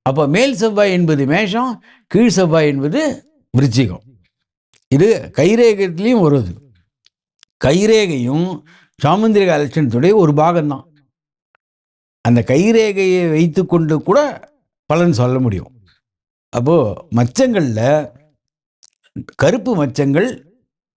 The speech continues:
சிகப்பு மச்சங்கள். அப்போ அதிகபட்சம்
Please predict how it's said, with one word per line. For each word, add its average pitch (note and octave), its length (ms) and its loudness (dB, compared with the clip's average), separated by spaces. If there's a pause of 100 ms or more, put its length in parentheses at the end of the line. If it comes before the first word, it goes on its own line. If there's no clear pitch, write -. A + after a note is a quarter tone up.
சிகப்பு F#3+ 440 -2
மச்சங்கள். A2 500 -4 (760)
அப்போ C3+ 200 0 (720)
அதிகபட்சம் C#3 800 0